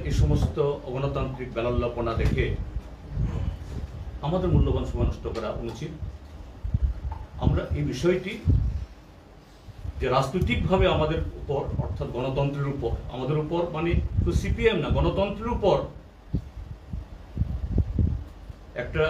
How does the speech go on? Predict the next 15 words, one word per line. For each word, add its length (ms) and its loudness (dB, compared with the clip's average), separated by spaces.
সংবাদপত্রকে 840 2
দুর্বল 360 6
করার 220 2
জন্য 200 0
আজকে 200 -2
যে 80 2
এই 60 -2
ঘোষণা 260 4
অ্যাকসেপ্ট 320 -2
করালেন 260 0
অন্যায়ভাবে, 520 4
সম্পূর্ণ 480 -2
ইলিগাল। 300 2
যে 120 2
রিসিপ্ট 340 -2